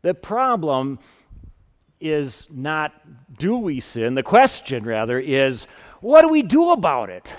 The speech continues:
A, a lot of people, I think, want to deal with sin by either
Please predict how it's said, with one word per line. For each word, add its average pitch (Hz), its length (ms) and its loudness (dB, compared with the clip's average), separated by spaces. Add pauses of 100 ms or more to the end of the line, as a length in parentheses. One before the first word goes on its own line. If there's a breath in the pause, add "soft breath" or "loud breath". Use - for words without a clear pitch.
(1800 loud breath)
A, 202 220 -10
a - 20 0
lot 254 280 4
of - 80 2
people, 202 280 -2
I 180 60 2
think, 175 320 -4 (480 loud breath)
want 185 240 0
to 165 40 -6
deal 165 340 -2
with 147 160 0
sin 165 340 -2
by 139 280 2
either 131 520 -4